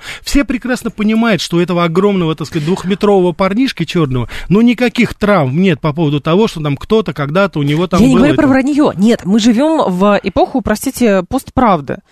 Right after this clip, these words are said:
Speaker 2: когда важно громко заявить, громко закричать, громко обвинить, не, м, тем самым,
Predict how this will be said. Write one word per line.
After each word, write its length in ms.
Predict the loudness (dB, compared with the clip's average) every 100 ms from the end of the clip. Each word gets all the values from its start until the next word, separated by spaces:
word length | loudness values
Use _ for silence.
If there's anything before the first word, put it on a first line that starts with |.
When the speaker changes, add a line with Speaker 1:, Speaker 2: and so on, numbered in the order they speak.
| -20 -20 -8
Speaker 2:
когда 320 | -2 2 2
важно 540 | 2 2 2 0 -2 0
громко 460 | 2 2 2 0
заявить, 680 | 2 2 2 2 2 0 -4
громко 420 | 0 2 2 0
закричать, 760 | -2 0 0 0 2 2 2 -2
громко 460 | 0 2 2 0
обвинить, 600 | 0 2 2 4 2 -2 -10 -20 -20 -20 -20 -20 -2
не, 440 | 4 4 6 4 0 -2
м, 200 | -2 0 -2 0
тем 140 | 0
самым, 400 | 2 2 2 0